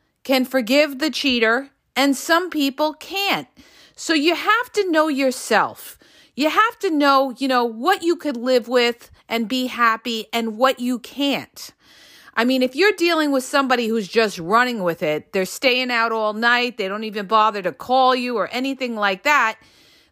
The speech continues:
that person is just gonna make you completely miserable.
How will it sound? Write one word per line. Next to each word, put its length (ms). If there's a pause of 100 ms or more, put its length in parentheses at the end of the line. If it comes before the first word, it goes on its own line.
that 220
person 360
is 120
just 240
gonna 160
make 320
you 100
completely 720
miserable. 640